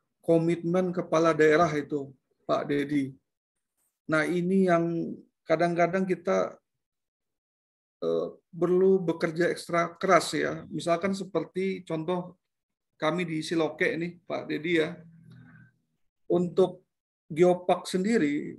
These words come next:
kita harus meyakinkan ya, kepala daerah ya, harus kepala daerah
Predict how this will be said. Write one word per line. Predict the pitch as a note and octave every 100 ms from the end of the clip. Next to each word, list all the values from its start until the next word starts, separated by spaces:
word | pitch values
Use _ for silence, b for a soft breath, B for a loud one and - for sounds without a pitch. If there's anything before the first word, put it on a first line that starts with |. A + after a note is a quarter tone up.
| -
kita | - E3+ E3+ G3+
harus | E3 D#3 G3 G3 - - _ _ _ -
meyakinkan | E3 E3+ E3+ E3 D#3 - F3 G3 F#3+ C#3
ya, | C#3+ - - _ _ _ _
kepala | D3+ - D3 C#3+
daerah | C#3+ C#3+ C#3+ D3+ E3 D3+
ya, | D3+ D#3 - _ _ _ _ -
harus | D3 E3 -
kepala | C3+ C#3+ C#3+
daerah | C#3+ D3 D3+ F3+